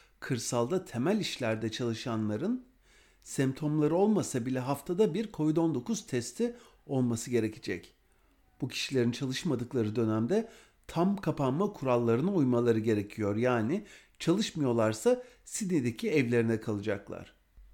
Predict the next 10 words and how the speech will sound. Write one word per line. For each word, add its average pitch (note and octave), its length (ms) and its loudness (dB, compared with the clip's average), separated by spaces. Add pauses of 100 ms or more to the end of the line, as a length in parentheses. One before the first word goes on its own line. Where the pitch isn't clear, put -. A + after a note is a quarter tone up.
(140)
Sydney'deki A#2 680 -4
salgının C3+ 540 2
merkez B2+ 480 0
üssü C3+ 260 -4
olan B2+ 340 2
Fairfield B2+ 600 0
belediye B2+ 400 0
sınırları A#2 500 0
içinde A2 320 -2
yaşayıp A2 520 0